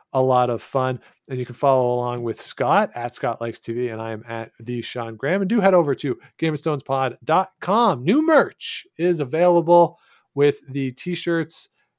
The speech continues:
still going to Food Banks Canada and the new products, the baseball tee, the hoodies, and the toque. That's all going to the Sandra Schmirler Foundation. So all proceeds are going. We're matching them as well. So check out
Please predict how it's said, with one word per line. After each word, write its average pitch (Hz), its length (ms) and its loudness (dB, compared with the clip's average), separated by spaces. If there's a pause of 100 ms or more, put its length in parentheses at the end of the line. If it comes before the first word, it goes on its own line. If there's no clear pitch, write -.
still 160 300 -2
going 147 560 -2
to 131 580 -4 (360)
Food 156 140 2
Banks 147 280 0
Canada 156 540 -2 (260)
and 127 160 -8
the 127 80 -6
new 156 440 2
products, 143 600 0
the 117 280 -6
baseball 131 420 -2
tee, 131 220 -8
the 117 100 -12
hoodies, 147 460 -6
and 113 120 -12
the 104 60 -16
toque. 131 320 -6 (320)
That's 139 220 -2
all 135 120 2
going 127 440 -4 (140)
to 120 380 -2 (140)
the 117 220 -6
Sandra 196 420 -2
Schmirler 139 420 -2
Foundation. 104 600 -16
So 117 120 -8
all 120 140 -2
proceeds 113 480 -10
are 120 60 -8
going. 147 280 0
We're 127 120 -6
matching 120 400 -12
them 110 120 -12 (400)
as 131 220 -4
well. 143 160 2
So 135 140 -8
check 180 240 -2
out 117 160 -6